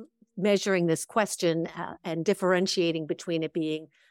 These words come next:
legal overall and legal between recreational and, and medical use. But some recent studies have also shown, uh, that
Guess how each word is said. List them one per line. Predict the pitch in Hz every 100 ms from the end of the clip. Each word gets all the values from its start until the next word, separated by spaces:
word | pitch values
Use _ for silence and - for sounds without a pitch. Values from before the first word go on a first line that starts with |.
| _
legal | 214 214 196
overall | 175 165 160 160 156 151
and | 151
legal | 165 160
between | 147 151 - 147 143
recreational | - 156 147 147 139 139 143 135
and, | 139
and | - 156 147
medical | 147 147 139 139
use. | 165 123 117 - _ _ _ _
But | 233 220
some | - 269 254
recent | 311 381 381 311
studies | - 185 165 151
have | 170
also | 202 196 180
shown, | - - 156 143 147 _ _ _
uh, | 196 180
that | 185 202 233 226